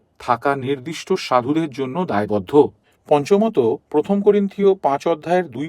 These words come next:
পদের ভাষা ব্যবহার করলে মণ্ডলী শৃঙ্খলার মধ্যে আপনাদের মধ্যে থেকে দূর করা অন্তর্ভুক্ত ছিল। একই বিষয়ে আপনি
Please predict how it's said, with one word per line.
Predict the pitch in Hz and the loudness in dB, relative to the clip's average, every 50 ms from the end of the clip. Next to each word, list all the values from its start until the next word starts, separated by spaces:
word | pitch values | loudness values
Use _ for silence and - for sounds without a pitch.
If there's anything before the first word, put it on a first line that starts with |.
| 156 | -4
পদের | 170 175 170 185 180 | -2 2 2 2 0
ভাষা | 156 - - 117 - - 180 170 | 0 -4 -8 -8 -4 0 -2 0
ব্যবহার | 131 117 113 127 147 151 175 196 185 | 0 0 0 0 2 2 2 0 0
করলে | - - 175 151 120 101 123 170 208 - - - _ _ _ _ | 2 0 0 0 0 -2 -2 -2 -2 -6 -14 -20 _ _ _ _
মণ্ডলী | 143 156 160 165 170 175 180 180 180 - - | -2 -2 0 0 0 0 0 -2 -4 -6 -10
শৃঙ্খলার | - - - 185 196 202 - - 196 196 202 202 | -12 -6 -2 -2 -2 0 0 0 2 2 2 2
মধ্যে | 175 147 147 151 131 - 143 139 127 147 185 - - _ _ _ _ - | 2 -2 -4 -4 -4 0 2 2 2 2 0 -4 -12 _ _ _ _ 0
আপনাদের | 127 127 - 170 180 180 180 180 190 180 | 0 0 2 0 0 0 4 4 4 2
মধ্যে | 156 147 156 147 123 - - 139 | 2 0 -2 -2 -4 -2 -2 -2
থেকে | 143 - 165 151 - 120 110 127 127 107 98 | -2 -2 -6 -4 -2 -2 -2 -2 -4 -6 -8
দূর | 139 156 170 165 | -6 -6 -6 -6
করা | - - 147 139 143 170 196 | 0 0 2 4 6 4 4
অন্তর্ভুক্ত | - 151 143 131 - 143 135 127 131 127 - - 180 - - | 2 -4 -4 2 2 2 2 2 -4 -8 -2 -2 -2 -2 -2
ছিল। | - 120 110 107 104 - _ _ _ _ _ _ _ _ _ | -4 -2 -2 -2 -4 -4 _ _ _ _ _ _ _ _ _
একই | 117 117 123 123 - 208 | -2 -2 -2 0 -2 -4
বিষয়ে | 202 208 202 - 151 - - - - 403 - - - - | -4 -4 -2 0 0 0 2 0 0 0 -4 -12 -16 -2
আপনি | - 135 127 - 139 135 | 0 0 0 0 -4 -6